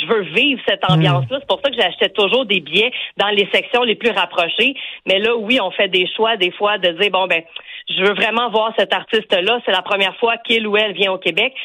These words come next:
Speaker 1: Je vais m'éloigner un petit peu parce que je veux le vivre, mais de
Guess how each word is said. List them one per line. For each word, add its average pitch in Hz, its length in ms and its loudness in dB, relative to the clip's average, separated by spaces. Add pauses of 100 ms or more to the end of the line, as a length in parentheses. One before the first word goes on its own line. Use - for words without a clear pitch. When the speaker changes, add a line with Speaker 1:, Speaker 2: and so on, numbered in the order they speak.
(260)
Speaker 1:
Je 170 60 -4
vais 214 160 2
m'éloigner 233 800 2
un 190 220 0
petit - 240 -14
peu 247 300 2
parce 196 240 -2
que 220 180 2
je 180 120 -2
veux 214 160 2
le 175 160 -4
vivre, 247 420 2
mais 185 540 0
de 185 120 0